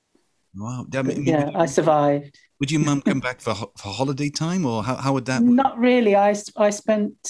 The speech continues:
Speaker 2: um, my holidays with either my grandmother or in Dorothy's house in Bexley. I went to school in Dartford, which isn't very far away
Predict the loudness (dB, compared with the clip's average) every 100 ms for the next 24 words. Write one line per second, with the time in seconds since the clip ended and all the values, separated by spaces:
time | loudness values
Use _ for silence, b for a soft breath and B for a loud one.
0 | 2 2 2 0 -4 _ 0 2 2 2
1 | 0 0 0 0 0 0 0 2 2 2
2 | -2 2 2 4 2 0 2 2 2 -2
3 | -2 0 0 -2 -6 -2 -2 -2 -6 -2
4 | -2 -2 -2 0 2 -2 -4 0 0 0
5 | 2 2 0 -4 -4 -4 -4 -8 -4 -2
6 | 0 0 0 0 2 2 2 0 -4